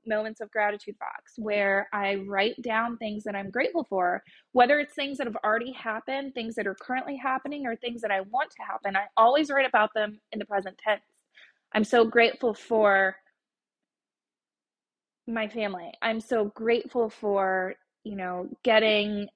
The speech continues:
this vacation. I'm so grateful for my website being done. I wrote that so many times before it was <laughs> ever done. But the point is, I've been very intentional with coming in,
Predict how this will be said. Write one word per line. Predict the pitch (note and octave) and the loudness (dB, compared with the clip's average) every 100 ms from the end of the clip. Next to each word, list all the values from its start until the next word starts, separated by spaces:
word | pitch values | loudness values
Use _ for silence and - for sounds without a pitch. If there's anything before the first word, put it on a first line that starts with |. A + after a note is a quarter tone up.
| _ _ _ _ _ _ _ _ _ _ _ | _ _ _ _ _ _ _ _ _ _ _
this | G#3 A3+ - | 0 0 2
vacation. | A#3 A#3 A#3+ A3+ G#3 F#3 F3+ - | 0 4 4 4 -2 -8 -8 -4
I'm | G#3+ G#3+ | -4 -2
so | A#3+ A3 G#3+ | 0 2 2
grateful | A#3+ B3 A#3+ B3+ A3 | 2 2 2 -2 -2
for | - A3+ G#3 G3 F#3+ G3 - - _ | -2 0 2 4 2 -2 -12 -20 _
my | A#3 | 2
website | A#3 A#3+ A#3+ A#3 G#3 | 4 4 2 -4 -2
being | G#3+ G3 | -6 -6
done. | G3 F3 - | -6 -6 -2
I | A#3 | 0
wrote | C#4+ A3+ G#3+ | 2 -2 0
that | B3 A#3+ - | 2 2 0
so | A#3+ G#3 | -8 -6
many | F#3+ F#3 | -8 -10
times | G3+ F#3 - | -10 -10 -14
before | A3+ A#3 G#3 | -4 0 4
it | |
was | E4+ G#4 | 4 6
<laughs> | |
ever | F4+ E4 F4 E4 - | 2 2 0 0 0
done. | A#3+ F#3+ G#3 _ _ _ _ _ _ _ _ - A3 | -6 -6 -12 _ _ _ _ _ _ _ _ -18 -6
But | D4+ - | -6 -4
the | C#4 | -4
point | D#4+ D#4+ | -2 -2
is, | D#4 C4+ B3 - - | -4 -4 -8 -10 -2
I've | C4 B3+ | -2 0
been | C4 C4 B3 | -4 -2 0
very | B3+ D4 E4+ | 0 2 -2
intentional | D#4+ - B3+ - A#3 G#3+ | -6 -6 -6 -4 -4 -2
with | A3 | -4
coming | - B3 C4 D4 | -4 -4 -2 -2
in, | A#3 G#3+ G3+ G#3+ | -2 -2 -4 -8